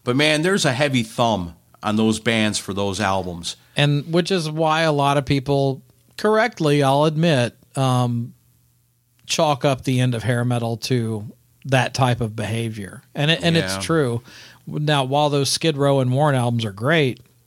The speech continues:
Speaker 2: it also led to a cavalcade of wannabes and
Speaker 1: Right.
Speaker 2: pre-manufactured bands from, from labels.
Speaker 1: Yeah,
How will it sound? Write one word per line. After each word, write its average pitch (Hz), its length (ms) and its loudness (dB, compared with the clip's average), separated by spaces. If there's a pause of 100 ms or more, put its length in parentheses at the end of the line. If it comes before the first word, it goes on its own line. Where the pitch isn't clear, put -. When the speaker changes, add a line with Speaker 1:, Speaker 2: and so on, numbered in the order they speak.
(760)
Speaker 2:
it 143 140 2
also 131 360 2
led 127 340 -2
to 131 380 0
a 120 100 -2
cavalcade 123 800 0
of 110 320 -8 (360)
wannabes 123 880 2 (520)
and 120 220 0 (160)
Speaker 1:
Right. - 60 -12 (720)
Speaker 2:
pre-manufactured 139 1080 2
bands 127 380 2
from, 113 340 -2 (140)
from 123 240 0
labels. 110 560 -4 (1600)
Speaker 1:
Yeah, 107 360 0